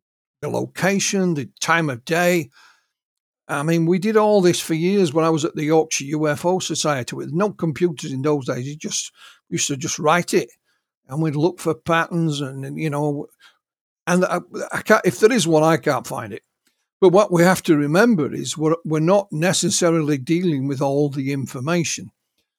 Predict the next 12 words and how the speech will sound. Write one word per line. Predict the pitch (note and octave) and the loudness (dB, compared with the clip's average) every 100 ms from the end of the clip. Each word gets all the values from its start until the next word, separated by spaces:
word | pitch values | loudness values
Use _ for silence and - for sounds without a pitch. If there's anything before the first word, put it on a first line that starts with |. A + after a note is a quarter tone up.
| _ _ _ _ _ | _ _ _ _ _
So | - D#3 | -2 -2
it's | E3 | 0
very | F3 F#3 F3+ | 2 4 4
difficult | A#2+ F#3+ G3 - D#3+ - | 2 0 0 -4 -4 -4
to | D3 | -8
pick | - F3 | -4 -2
out | E3 D#3 - | 0 0 -2
patterns. | E3 D#3 C#3 C3 C3 - _ | -4 -4 -8 -12 -12 -14 _
We | E3 A3 | 0 4
have | F#3 | 4
no | G3 G#3 | 6 6
idea | G3 F3 C3 A3+ E3+ F2+ | 6 4 2 0 0 -2